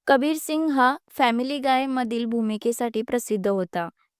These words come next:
त्याने दोन हजार एकवीस मध्ये अमेरिका's गॉट टॅलेंट मधून प्रसिद्धी मिळवली होती.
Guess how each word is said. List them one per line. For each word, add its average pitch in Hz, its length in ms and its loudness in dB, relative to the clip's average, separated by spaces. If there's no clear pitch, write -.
त्याने 247 220 4
दोन 269 260 2
हजार 294 260 0
एकवीस 254 400 -4
मध्ये 254 300 0
अमेरिका's 226 680 0
गॉट 233 180 2
टॅलेंट 202 420 -2
मधून 202 340 -2
प्रसिद्धी 202 460 -2
मिळवली 180 420 0
होती. 180 340 -6